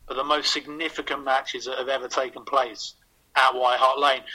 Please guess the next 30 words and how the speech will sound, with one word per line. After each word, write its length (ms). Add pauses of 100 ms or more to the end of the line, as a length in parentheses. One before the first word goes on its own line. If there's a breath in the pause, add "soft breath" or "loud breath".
(200 loud breath)
And 80
that's 120
actually 280
quite 640
an 60
easy 260
thing 220
to 80
do, 220 (880 loud breath)
because 580 (140)
for 100
significance, 880 (760)
you 80
know, 120
it, 260 (140)
it 80
needed 300
to 80
be 120
winning 300
a 60
trophy. 380
Well, 340 (180)
Tottenham 240
have 80
only 140
won 300 (160)
the 60
title 600 (480)
twice. 580